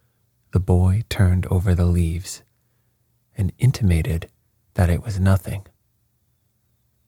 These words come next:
and that he could play it at sight, making the assertion in the presence of the first piano players of the city.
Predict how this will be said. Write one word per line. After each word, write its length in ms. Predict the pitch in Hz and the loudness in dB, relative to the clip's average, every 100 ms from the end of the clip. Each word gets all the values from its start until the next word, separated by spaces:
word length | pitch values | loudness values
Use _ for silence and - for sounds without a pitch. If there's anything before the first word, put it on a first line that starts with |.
| _ _ | _ _
and 140 | 107 | 0
that 120 | 95 - | 0 2
he 180 | 127 | 0
could 220 | 113 - - | 2 -2 -2
play 200 | 101 87 | 0 0
it 80 | |
at 160 | 80 - | -2 -6
sight, 400 | - - 98 - _ _ _ _ _ _ _ _ _ _ _ _ - | -6 -2 -4 -4 _ _ _ _ _ _ _ _ _ _ _ _ 0
making 360 | 98 - 87 | 2 2 0
the 120 | 85 | 2
assertion 760 | 82 - 98 90 90 92 85 - | 0 -2 0 2 2 -2 -2 -4
in 100 | - | -8
the 80 | 110 | -10
presence 600 | 87 - 90 - 82 - | -6 -2 -2 -2 -6 -6
of 140 | 87 - | -10 -10
the 80 | |
first 440 | - - 87 - - | -8 -2 -2 -4 -8
piano 340 | 90 90 87 | -2 0 0
players 480 | 82 90 85 85 90 | -2 -2 -2 -2 -4
of 140 | 87 | -6
the 80 | - | -8
city. 480 | - - 95 76 - | -8 -4 -4 -6 -14